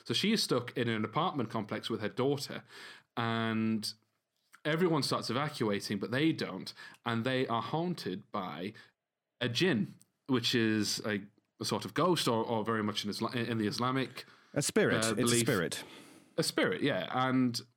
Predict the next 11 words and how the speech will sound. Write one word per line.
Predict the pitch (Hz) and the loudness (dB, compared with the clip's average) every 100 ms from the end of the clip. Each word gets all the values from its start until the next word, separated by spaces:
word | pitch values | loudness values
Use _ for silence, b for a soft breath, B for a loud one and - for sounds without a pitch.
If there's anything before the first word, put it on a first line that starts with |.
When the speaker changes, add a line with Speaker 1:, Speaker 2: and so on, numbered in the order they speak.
| - - - _ | -10 -10 -16 _
Speaker 1:
without | 156 175 233 185 | 2 4 4 4
ruining | 156 220 202 123 | 4 6 6 4
it | 104 | 0
too | - 208 165 | 0 2 2
much, | 92 - - | 0 -6 0
the | 120 | 2
jinn | 113 170 196 - 67 - b b b - | 2 2 2 0 -4 -14 b b b 0
looks | 120 151 - | 2 2 -2
very | 113 147 147 | 0 2 4
much | 135 120 - 135 | 4 2 0 0
like, | 123 120 117 - | 0 0 -2 -6